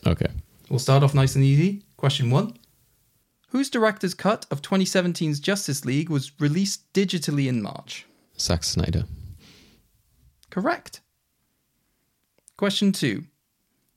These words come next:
Speaker 2: Which film comes next in this sequence? Fargo?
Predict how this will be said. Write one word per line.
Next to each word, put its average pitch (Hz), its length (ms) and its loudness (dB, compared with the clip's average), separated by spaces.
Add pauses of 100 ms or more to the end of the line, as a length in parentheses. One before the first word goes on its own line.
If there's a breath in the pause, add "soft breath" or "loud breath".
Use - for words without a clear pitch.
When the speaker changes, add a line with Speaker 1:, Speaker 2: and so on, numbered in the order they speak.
(300)
Speaker 2:
Which 254 240 -2
film 196 420 0 (100)
comes 165 300 0
next 170 460 -2
in 151 200 0
this 147 160 0
sequence? - 680 -6 (1040)
Fargo? 220 600 0